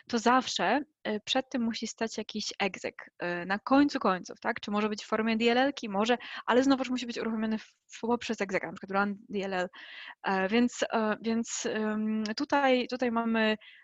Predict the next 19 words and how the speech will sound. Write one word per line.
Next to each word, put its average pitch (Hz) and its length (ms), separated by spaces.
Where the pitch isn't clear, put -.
do 226 100
czynienia 262 380
na 226 100
koniec 254 360
właśnie 220 280
z - 140
kodem, 254 320
którego 220 360
nie 214 160
znamy, 240 280
który 233 220
się 226 120
musi 226 200
uruchomić. - 520
Więc 240 380
zasta-, 262 340
zastanawiając 269 680
się 254 80
tak, - 320